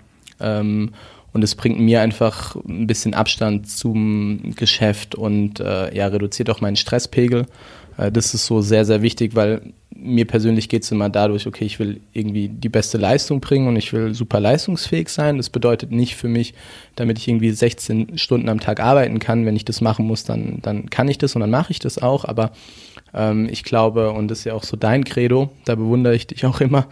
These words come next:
ähm, so stressfrei, wie bekomme ich alles sehr, sehr stressfrei hin? Ähm, und ich hab da verschiedene Maßnahmen, sei es auch, äh, ein, äh, äh, Physiotherapeut, der, mit dem ich einmal die Woche arbeite, der nicht, weil ich irgendwie körperliche, äh,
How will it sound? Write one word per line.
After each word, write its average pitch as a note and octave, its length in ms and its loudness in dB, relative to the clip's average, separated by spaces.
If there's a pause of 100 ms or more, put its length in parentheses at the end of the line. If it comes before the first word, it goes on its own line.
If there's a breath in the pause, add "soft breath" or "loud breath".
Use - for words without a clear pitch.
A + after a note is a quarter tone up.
(420 loud breath)
ähm, A2+ 600 4
so A2+ 120 0
stressfrei, A2 720 0
wie A2+ 80 -4
bekomme A2 300 -4
ich - 100 -8
alles G#2+ 220 -2
sehr, G#2+ 120 -4
sehr G2 120 -4
stressfrei - 500 -4
hin? C3 240 -2 (1080)
Ähm, G#2+ 420 2 (440 loud breath)
und A2+ 80 0
ich G#2+ 120 2
hab A#2+ 100 -2
da A2+ 100 2
verschiedene A#2 400 0
Maßnahmen, A2 800 0
sei G#2 140 -4
es G#2 120 -4
auch, G2+ 440 -4
äh, - 260 -10
ein, A2+ 1160 -4
äh, G#2 420 -4 (1200 loud breath)
äh, A2+ 280 2
Physiotherapeut, A2+ 1080 2
der, G#2+ 320 4
mit A2 160 -2
dem A2 80 2
ich - 160 -4
einmal G#2+ 160 -2
die G#2+ 100 -2
Woche G#2+ 240 0
arbeite, G#2+ 480 2
der G#2 280 2
nicht, A2 280 -2
weil A2+ 140 -6
ich - 140 -8
irgendwie G#2+ 300 -4
körperliche, G#2+ 600 -2
äh, - 560 -6